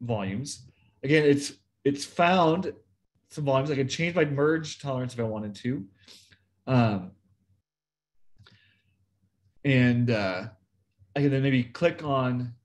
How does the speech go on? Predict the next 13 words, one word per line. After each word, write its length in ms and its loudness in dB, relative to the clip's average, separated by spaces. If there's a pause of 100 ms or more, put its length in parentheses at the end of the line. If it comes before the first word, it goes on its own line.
(360)
a 60 -10
given 280 -2
pair. 540 -8 (180)
Let 100 -20
me 140 -12
refresh 460 -4
my 100 -4
display 420 -4
here. 360 -10 (1900)
And 100 -2
again, 320 4
I 160 4
can 460 0